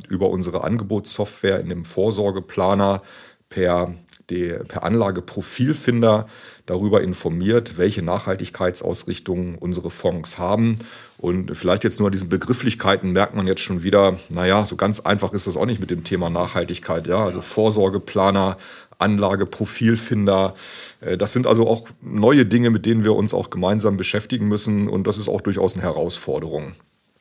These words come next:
Du hattest eben auch das Thema Unterstützung für die Vermittler angesprochen. Wir haben eine E-S-G-Broschüre, ja, also nicht ein Flyer, sondern es ist dann auch direkt eine Broschüre, äh, geworden,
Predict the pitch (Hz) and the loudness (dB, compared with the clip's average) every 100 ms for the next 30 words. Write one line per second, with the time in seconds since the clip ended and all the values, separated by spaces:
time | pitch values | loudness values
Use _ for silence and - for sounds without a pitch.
0 | _ _ - 92 110 117 - 120 113 - | _ _ -18 0 4 4 4 0 0 0
1 | - 113 113 101 101 - 147 - 135 113 | 0 2 4 2 0 0 2 2 2 0
2 | 120 110 - 101 107 101 98 98 101 - | -2 -4 -2 0 2 2 2 0 -2 -2
3 | 101 98 98 - - - - - - 87 | -2 0 -2 -2 -10 -18 -18 -14 -6 -4
4 | 107 107 - 95 95 - 104 95 - 98 | 0 2 2 0 0 0 0 0 0 0
5 | 104 - 107 - 110 147 143 160 160 - | 0 -2 -2 0 4 4 6 6 4 -2
6 | - - 95 107 92 90 104 - 85 90 | -14 -2 0 2 0 -2 -2 -2 -2 -4
7 | - - 120 135 107 98 95 107 104 92 | -2 2 4 4 2 2 0 -2 -2 -2
8 | 95 - 92 110 - 90 90 - 92 - | -4 -4 -4 -4 -4 -4 -4 -6 -6 0
9 | 120 131 131 123 - - - - - 98 | 2 4 2 0 -8 -18 -20 -10 -4 -2
10 | 98 92 104 101 101 90 | -2 2 2 4 2 0